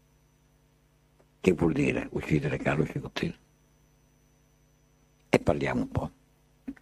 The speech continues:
Si rimancia la decisione, dice: "No, ma io veramente, però, sai, è pericoloso, vuole tornare in Italia", e tutto, beh, quello poi è un problema che eventualmente me la frigo io.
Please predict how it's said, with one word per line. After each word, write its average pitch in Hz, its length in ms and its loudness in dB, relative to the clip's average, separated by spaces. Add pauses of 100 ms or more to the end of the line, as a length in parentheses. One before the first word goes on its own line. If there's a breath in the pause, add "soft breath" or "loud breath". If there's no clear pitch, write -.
(1800)
Si 123 80 6
rimancia 104 580 4
la 82 120 2
decisione, 85 680 4
dice: 87 240 6
"No, 104 180 4
ma 90 120 4
io 101 180 6
veramente, 101 560 4
però, 95 300 2
sai, 104 240 4
è 85 40 2
pericoloso, 98 880 4
vuole 92 240 4
tornare 90 400 2
in 92 60 -2
Italia", 95 480 2
e 92 40 -2
tutto, 95 200 0
beh, 80 120 0
quello 87 260 4
poi 90 160 4
è 85 40 4
un 80 80 0
problema 82 360 2
che 90 100 -4
eventualmente 82 640 2
me 78 80 2
la 76 80 2
frigo 80 320 2
io. 80 160 0